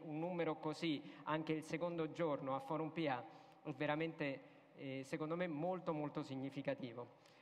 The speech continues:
Faccio una breve introduzione che ho già fatto ieri per quelli che vengono qua per la prima volta, qualcuno quindi se la risentirà. Eh, io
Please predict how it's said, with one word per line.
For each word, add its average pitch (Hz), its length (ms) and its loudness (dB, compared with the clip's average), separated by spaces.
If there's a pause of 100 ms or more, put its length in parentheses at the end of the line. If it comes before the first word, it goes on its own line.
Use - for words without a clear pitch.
(160)
Faccio 196 240 6
una 185 160 6
breve 196 240 2
introduzione 190 760 0
che 156 120 4
ho 147 60 2
già 156 160 0
fatto 160 300 2
ieri 165 440 2
per 190 220 -2
quelli 151 420 2
che 147 240 -2
vengono 147 460 0
qua 156 160 2
per 151 160 -2
la 139 80 2
prima 147 200 0
volta, 156 300 2
qualcuno 139 520 -2 (420)
quindi 139 360 0 (600)
se 151 200 -2
la 147 80 4
risentirà. 151 680 2 (440)
Eh, 135 580 -2
io 180 280 4